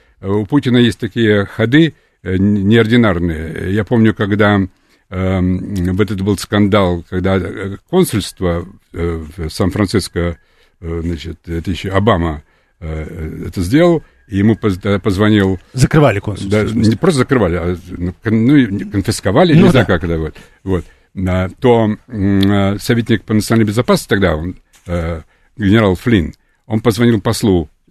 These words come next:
Speaker 1: Сергею Кисляку и сказал: «Знаете, не реагируйте на это. Мы щас чере-, это было в январе, а двадцатого января мы придем, э, к власти, и тогда мы это все, так сказать, э, отыграем».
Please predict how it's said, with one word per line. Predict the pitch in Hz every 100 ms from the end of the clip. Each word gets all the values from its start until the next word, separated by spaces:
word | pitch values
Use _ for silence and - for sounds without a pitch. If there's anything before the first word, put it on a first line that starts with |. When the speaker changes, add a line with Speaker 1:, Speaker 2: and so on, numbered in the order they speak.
| -
Speaker 1:
Сергею | 107 107 104 90
Кисляку | - 95 113 - 202 202 _ _ _ _ _
и | 117
сказал: | - 113
«Знаете, | 101 170 110
не | 101 131
реагируйте | 139 123 101 82 - 78 78
на | 87
это. | 143 175 78 - _ _
Мы | 123
щас | 123 120 -
чере-, | - - 110
это | 123 120
было | 120 123
в | 104
январе, | 113 131 123 80 73 _ _
а | -
двадцатого | 95 123 151 127 120
января | 117 120 110
мы | 107
придем, | 104 113 104 101 98 82
э, | 101 85
к | -
власти, | 240 196 - 90 90 -
и | 123 123
тогда | 135 156
мы | 160
это | 131 117
все, | 101 120
так | 107
сказать, | - - 90 - - - _
э, | - 82 - -
отыграем». | 110 95 104 87 71